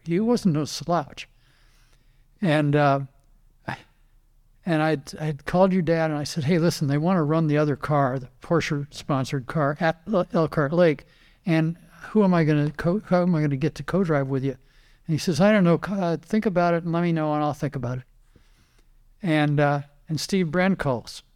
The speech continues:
and he says, "Do you ever have anything going on?" I said, "Can you drive a nine sixty-two?" He said, "Sure, I drive Indy cars." And, um, I said,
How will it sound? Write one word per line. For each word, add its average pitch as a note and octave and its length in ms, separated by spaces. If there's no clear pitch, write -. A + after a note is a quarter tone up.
and D3+ 100
he D3 80
says, D3 240
"Do G3+ 120
you B3+ 120
ever A3+ 280
have D#3 220
anything E3 340
going D#3 240
on?" D#3+ 160
I D#3 80
said, D#3+ 340
"Can E3+ 100
you F3 120
drive F#3 240
a F3+ 60
nine E3+ 200
sixty-two?" G3 640
He D#3+ 100
said, D3 300
"Sure, A3 300
I D3+ 100
drive C#3 260
Indy G#3 180
cars." C#3+ 380
And, D#3 380
um, C#3 340
I D3+ 80
said, D#3 320